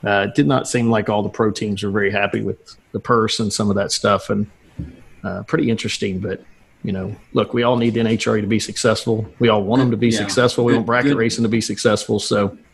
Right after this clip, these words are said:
Speaker 1: let's
Speaker 2: Good
Speaker 1: all
Speaker 2: luck
Speaker 1: hope for the
Speaker 2: getting
Speaker 1: best.
Speaker 2: it insured and getting it, the rules enforced. That's, <laughs> I mean, the, the, I mean, that's, that's what everybody wants to, you know, throw shade. But, you know,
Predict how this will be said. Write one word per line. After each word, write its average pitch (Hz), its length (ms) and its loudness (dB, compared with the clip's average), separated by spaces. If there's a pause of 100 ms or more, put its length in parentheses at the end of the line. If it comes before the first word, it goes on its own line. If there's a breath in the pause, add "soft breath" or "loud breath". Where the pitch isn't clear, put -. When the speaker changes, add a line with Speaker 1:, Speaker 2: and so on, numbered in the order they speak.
Speaker 1:
let's 135 140 0
Speaker 2:
Good 139 80 2
Speaker 1:
all 117 100 2
Speaker 2:
luck 147 160 2
Speaker 1:
hope - 60 -12
for 123 60 -2
the 107 80 -2
Speaker 2:
getting 139 220 2
Speaker 1:
best. 131 100 0
Speaker 2:
it 123 60 2
insured 131 640 4
and 117 120 4
getting 120 220 4
it, 113 280 0
the 113 280 4
rules 113 260 4
enforced. 104 600 -2
That's, - 340 0 (100)
<laughs> - 100 -4
I - 80 4
mean, 123 300 0 (380 loud breath)
the, - 200 -4
the, - 240 2 (180)
I 123 60 2
mean, 127 240 0
that's, 127 240 0
that's 147 180 0
what 135 80 2
everybody 127 280 4
wants 120 220 2
to, 113 120 0
you 117 100 0
know, 104 120 -2
throw 117 240 2
shade. 123 360 4
But, 113 140 0
you 113 60 0
know, 113 100 4